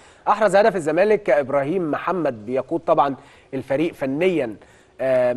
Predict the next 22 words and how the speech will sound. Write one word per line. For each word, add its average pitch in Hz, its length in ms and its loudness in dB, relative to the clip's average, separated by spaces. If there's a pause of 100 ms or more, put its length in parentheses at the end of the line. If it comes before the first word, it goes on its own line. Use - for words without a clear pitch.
(120)
محمد 147 440 -2
ثابت 160 280 -2
مديراً 131 460 -2
فنياً، 143 480 -2
ومنتصر 135 760 -2 (120)
الجدي 135 600 -4
مدرب 113 420 -6
عام، 170 280 0 (320)
وأحمد 156 440 0
زكريا 127 480 -2
مدرب، 135 500 0
ومحمد 131 580 -4
عبد 98 200 -8
الجواد 110 420 -6
ميشو 131 380 -8 (100)
مدرب 123 420 -6
لحراس 117 460 -8
المرمى، 147 440 -2 (380)
وحمدي 139 760 -6
يوسف 131 420 -10
إداري 110 640 -8
للفريق. 113 400 -10